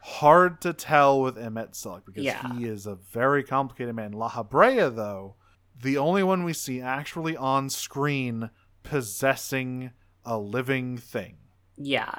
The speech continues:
Speaker 2: he, he does just sort of overshadow Thancred in this way, and that's, and that's very interesting, right? Like, it, it's interesting that you never see anybody else do it. I feel like it's sort of one of those things that's, like, not, like, an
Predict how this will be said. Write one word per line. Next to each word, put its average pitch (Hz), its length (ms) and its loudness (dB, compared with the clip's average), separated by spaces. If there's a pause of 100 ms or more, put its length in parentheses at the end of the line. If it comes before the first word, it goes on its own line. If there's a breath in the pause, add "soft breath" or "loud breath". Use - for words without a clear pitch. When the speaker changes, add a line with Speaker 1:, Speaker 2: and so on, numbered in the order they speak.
Speaker 2:
he, 165 400 -4
he 165 160 -4
does 170 280 4
just 160 200 -2
sort 156 160 0
of 135 80 2
overshadow 123 680 0
Thancred 117 520 -8
in 110 80 -10
this - 220 -6
way, - 380 -6
and 127 360 -2
that's, 190 280 0
and 160 200 -4
that's 254 180 -2
very 285 220 -2
interesting, 175 400 -6
right? 113 200 0
Like, 127 180 -2
it, 139 140 -4
it's - 160 -8
interesting 226 400 -6
that 196 60 -4
you 175 100 -2
never 143 340 0
see 135 260 -4
anybody 123 480 -4
else 113 260 -4
do 117 260 -6
it. 110 180 -4
I 120 120 2
feel 180 280 -2
like 190 340 -6
it's - 200 -6
sort 160 300 0
of 156 120 -2
one 147 140 0
of 147 80 -2
those 131 240 0
things 127 360 -4
that's, - 240 -10
like, 113 460 -4 (760 soft breath)
not, 202 360 0
like, 220 180 -2
an 190 160 -4